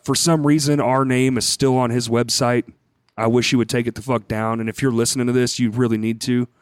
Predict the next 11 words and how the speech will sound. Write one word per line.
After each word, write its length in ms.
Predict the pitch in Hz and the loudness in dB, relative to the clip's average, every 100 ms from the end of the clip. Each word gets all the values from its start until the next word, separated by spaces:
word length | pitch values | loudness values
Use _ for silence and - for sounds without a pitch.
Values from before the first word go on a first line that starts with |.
| _ _ _ _ | _ _ _ _
'cause 160 | - 110 | -6 -2
we 100 | 123 | 0
have 100 | 120 | 0
nothing 280 | 107 123 123 | 0 -2 -2
to 60 | 110 | -2
do 160 | 113 | 0
with 120 | 120 - | 0 2
you. 220 | 139 139 - | 0 0 -6
So 480 | - - 127 110 104 - _ _ _ - | -14 -6 -6 -6 -8 -14 _ _ _ -6
I 60 | 127 | -2
don't, 180 | 117 | -2